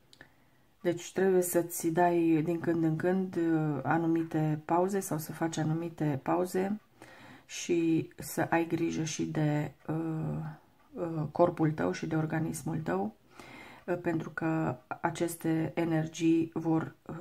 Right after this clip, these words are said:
avea de suferit, da, nivelurile de energie, dacă te consumi prea mult. Oricum, această carte îți sugerează că vei fi foarte recompensat în următoarele doisprezece luni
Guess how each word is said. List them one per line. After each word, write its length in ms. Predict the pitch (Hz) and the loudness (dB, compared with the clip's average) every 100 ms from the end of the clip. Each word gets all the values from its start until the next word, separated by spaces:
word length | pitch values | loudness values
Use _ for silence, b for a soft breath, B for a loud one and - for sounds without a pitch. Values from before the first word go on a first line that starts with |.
| 170 170 - | -10 -8 -4
avea 280 | 165 160 | 0 2
de 100 | 160 | 2
suferit, 560 | 156 160 - 156 147 139 | 0 -2 0 2 2 0
da, 220 | 139 156 | 0 2
nivelurile 600 | 156 160 170 170 160 160 | 4 4 2 2 0 -2
de 140 | 156 156 | 0 2
energie, 680 | 151 147 - 143 139 - - _ - | 2 0 -2 -2 -2 -4 -12 _ -8
dacă 340 | 156 156 156 | -4 -2 -4
te 140 | 156 | -6
consumi 640 | 156 160 160 160 156 156 - | -4 -4 -2 0 0 0 -4
prea 180 | 165 151 | -4 -2
mult. 380 | 151 139 135 - _ _ _ _ _ _ _ _ _ _ _ _ B B B B B B B | 0 -2 -6 -14 _ _ _ _ _ _ _ _ _ _ _ _ B B B B B B B
Oricum, 360 | 196 190 220 220 | 2 6 8 8
această 420 | 185 180 175 165 | 6 0 0 -2
carte 400 | 185 196 - 180 | 0 0 2 0
îți 100 | 175 | 0
sugerează 580 | 165 165 165 175 175 175 | -2 0 0 0 0 -2
că 200 | 175 160 | -2 -2
vei 160 | 165 | -2
fi 200 | 160 170 | -2 -2
foarte 420 | 180 180 175 175 165 | 0 0 0 0 -4
recompensat 800 | 160 160 160 165 160 175 175 175 | -2 -4 -4 -4 -2 0 0 -2
în 160 | 180 | -2
următoarele 680 | 170 165 160 165 165 165 170 | -2 -2 -2 0 2 2 -2
doisprezece 760 | 165 165 160 156 151 143 143 147 | 0 0 0 -4 -4 -4 -4 0
luni 320 | 180 214 | 2 2